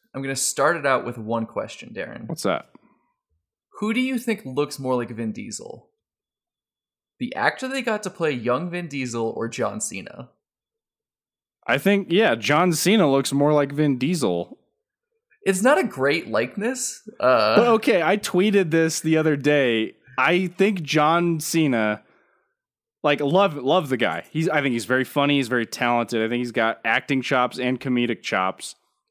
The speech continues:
Speaker 2: I think he's one
Speaker 1: I
Speaker 2: of the
Speaker 1: don't
Speaker 2: funniest wrestlers there is. At the same time, I think he looks like a midget that grew to normal size.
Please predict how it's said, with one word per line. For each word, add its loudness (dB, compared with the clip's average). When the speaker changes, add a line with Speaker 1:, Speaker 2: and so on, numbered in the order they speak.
Speaker 2:
I 2
think 0
he's -2
one 6
Speaker 1:
I 4
Speaker 2:
of 0
the 6
Speaker 1:
don't 6
Speaker 2:
funniest 2
wrestlers 0
there 0
is. -2
At -2
the 0
same 2
time, 2
I 0
think -4
he -2
looks -2
like -2
a -4
midget 0
that -4
grew -6
to -6
normal -4
size. -12